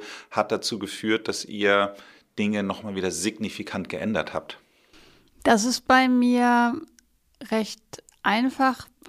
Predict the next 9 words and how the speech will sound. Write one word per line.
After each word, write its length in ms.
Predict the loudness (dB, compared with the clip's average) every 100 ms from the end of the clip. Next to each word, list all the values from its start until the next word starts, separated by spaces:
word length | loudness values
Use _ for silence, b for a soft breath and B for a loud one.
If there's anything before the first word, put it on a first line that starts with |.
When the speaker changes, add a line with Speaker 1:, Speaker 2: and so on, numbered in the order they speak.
| -2
Speaker 2:
was, 320 | 0 0 -2 0
wenn 140 | 2
wir 80 | 2
von 200 | 2 0
signifikanter 720 | 0 -2 -2 -2 -2 -2 -2
Veränderung 680 | -2 0 2 2 2 0 -2
sprechen, 580 | -4 0 2 6 4 4 B B B B B
weil 580 | 0 4 4 4 2 -2
ich, 440 | 0 0 0 -4